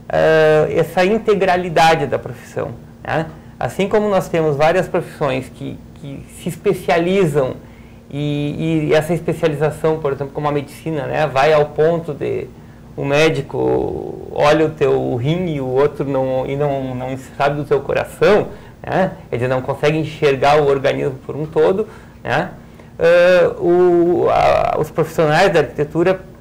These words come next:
sentem essa necessidade de se trabalhar o todo, né? Então, assim como a gente projeta arquitetura, a arquitetura está inserida na cidade, né? Quer dizer, pra gente projetar ou planejar a cidade, a gente tem que saber da arquitetura, né? Então,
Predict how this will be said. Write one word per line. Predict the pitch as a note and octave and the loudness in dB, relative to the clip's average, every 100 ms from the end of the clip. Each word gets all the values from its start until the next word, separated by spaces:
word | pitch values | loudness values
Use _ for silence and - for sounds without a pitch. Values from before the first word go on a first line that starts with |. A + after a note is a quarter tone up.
| - - - - | -20 -20 -20 -20
sentem | - - G#3 G#3 G3 | -4 2 2 2 0
essa | F3+ F3+ | 0 -2
necessidade | F3+ D#3+ D#3 D#3+ D3+ D3+ D#3+ | -6 -6 -10 -6 0 2 0
de | D#3+ E3 | -2 -6
se | - | -8
trabalhar | D#3+ E3+ D#3 D3 C#3 D3 D#3 - | -8 -4 0 0 2 0 -2 -10
o | E3 | -14
todo, | - D#3 D3 - - - - - | 0 2 2 0 -18 -20 -20 -8
né? | B2 | -4
Então, | D3+ D3 D#3+ | -2 2 2
assim | F3 F#3 F#3+ | 2 0 -4
como | F3+ | -2
a | E3+ | -2
gente | D3+ D#3 - | -4 -6 -12
projeta | - D#3 C3+ C3 A#2 - - - - - | 0 2 4 2 0 -4 -10 -12 -14 -8
arquitetura, | B2 - C#3+ - F#3 A3 - - - - | -8 -6 -10 -2 0 2 0 -4 -18 -8
a | |
arquitetura | C3 - D3+ E3+ D#3+ | -8 -6 -6 -4 -4
está | E3 | -4
inserida | D#3 D#3 D3 D3 | -4 -4 -4 -2
na | D3+ | -4
cidade, | D3+ C#3+ C3+ G#2 - - - - - | -6 -2 0 0 -4 -18 -20 -20 -18
né? | - C3+ D3+ - - - | -6 -4 -4 -10 -20 -10
Quer | B2 | -8
dizer, | A#2+ | -2
pra | C#3+ | 0
gente | C#3 D3+ | 0 -2
projetar | - E3+ D3 D3+ - C#3+ | -2 -2 0 -2 0 2
ou | C#3+ C#3 | 4 2
planejar | C#3+ C#3+ C#3 C#3 C#3 | 0 0 -2 -2 -2
a | |
cidade, | C#3 D#3 D3+ D#3+ | -6 -2 2 2
a | E3 | 2
gente | D#3+ | -2
tem | D#3+ D#3+ | -6 -14
que | |
saber | - D#3+ D#3 | -6 -4 0
da | D3+ | -2
arquitetura, | D3+ - D3+ - D3 - - - - | -2 -6 -10 -8 -10 -10 -20 -18 -8
né? | A#2+ | -4
Então, | D#3 D3+ E3+ E3 | -2 0 0 0